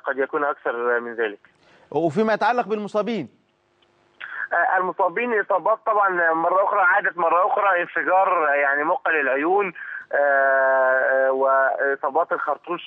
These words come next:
Speaker 1: في العين، آه، يعني نفس أسلوب ال-، ال-، يعني التصويب على الأعين، آه، و-، آه، طبعا وحوادث القتل برضو، آه، ناتجة عن، آه، استخدام، آه،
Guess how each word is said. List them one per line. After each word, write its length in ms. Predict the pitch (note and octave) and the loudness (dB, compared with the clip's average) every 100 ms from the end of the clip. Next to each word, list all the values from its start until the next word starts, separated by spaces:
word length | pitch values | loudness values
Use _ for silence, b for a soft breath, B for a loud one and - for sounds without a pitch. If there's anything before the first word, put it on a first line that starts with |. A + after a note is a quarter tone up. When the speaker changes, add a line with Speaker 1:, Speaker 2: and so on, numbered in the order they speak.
| - | -4
Speaker 1:
في 240 | C#3+ C3 | -2 0
العين، 400 | B2+ B2+ F3+ F#3 B B B - | 0 0 0 -4 B B B -2
آه، 40 | |
يعني 280 | C3+ D3 D3+ | 0 2 0
نفس 360 | D#3 G3 - - | 0 -2 -4 -2
أسلوب 520 | E3+ D3 E3 F3+ E3 | 0 0 -2 -2 0
ال-، 240 | E3 C#3+ | 0 2
ال-، 920 | C3+ C3 C3+ C3+ C3 B2+ B2+ B2+ A#2+ - B B | 2 2 0 -2 -2 0 2 0 0 -4 B B
يعني 140 | C3 D3 | -4 -4
التصويب 500 | C#3+ D#3 - F#3+ D#3+ | -4 -8 -4 -2 0
على 220 | C#3 C3+ | 0 0
الأعين، 520 | C#3 C#3 F3+ F3+ F3+ D#3+ B B - | 2 2 2 0 -4 -8 B B -4
آه، 920 | C#3+ C#3+ C#3 C3+ C#3 C#3 C#3 C3+ C3 | 0 2 2 2 2 2 2 2 0
و-، 140 | C#3 | -2
آه، 360 | - B2 D3 C#3 - | 0 2 2 2 0
طبعا 240 | E3 D#3+ | 0 0
وحوادث 340 | C#3 D#3 D#3 D#3 | 0 -2 -4 -4
القتل 380 | B2+ E3 D3 | -4 -4 -4
برضو، 460 | C#3 D#3+ C#3 C#3+ C3+ | -2 -2 -2 -4 -2
آه، 420 | C#3 C3 B2+ B2+ | 0 2 2 0
ناتجة 380 | B2+ C3 E3 D3+ | 0 -2 -2 0
عن، 340 | C3+ C3 B2+ B2+ | 0 -2 -4 -2
آه، 360 | B2 B2 G2+ | 0 0 -2
استخدام، 600 | C#3 - - D3 D#3+ C#3 | -4 -8 -4 -4 -2 -2
آه، 300 | C3 B2+ B2 | 0 0 -2